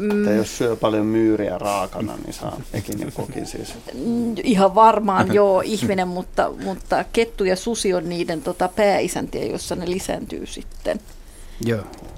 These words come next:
Speaker 2: Me saadaan vaan komplikaatioita, jos ne tulee meille.
Speaker 1: Mm, mm.
Speaker 3: Niin, miten se, miten se vaikuttaa sitten, tämmönen ekinokokki, jos se semmoisen saa?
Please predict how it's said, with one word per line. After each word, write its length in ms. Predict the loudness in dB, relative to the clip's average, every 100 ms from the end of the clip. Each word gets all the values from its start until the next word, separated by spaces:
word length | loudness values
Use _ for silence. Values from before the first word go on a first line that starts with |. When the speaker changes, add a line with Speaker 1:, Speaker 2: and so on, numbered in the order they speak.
| -8
Speaker 2:
Me 100 | -4
saadaan 340 | -2 -2 -4
vaan 180 | -4 -4
komplikaatioita, 1000 | -4 -6 -6 -8 -8 -6 -6 -10 -12 -14 -14
jos 180 | -14 -16 -16 -16
ne 60 | -14
tulee 280 | -14 -14 -12 -10
meille. 220 | -10 -8
Speaker 1:
Mm, 340 | -4 -4 -4 -6 -8
mm. 340 | -8 -6 -6 -8 -10 4
Speaker 3:
Niin, 180 | 6 8
miten 220 | 6 4
se, 80 | 4
miten 240 | 2 4 4
se 120 | 4
vaikuttaa 560 | 4 4 0 -12 -14 -12
sitten, 260 | -12 -12 -10
tämmönen 300 | -8 -6 -6
ekinokokki, 640 | -8 -8 -10 -10 -12 -12 -14 -16 -8 -4
jos 160 | -4
se 100 | -4 -4
semmoisen 320 | -4 -2 -4
saa? 260 | -2 -2 -4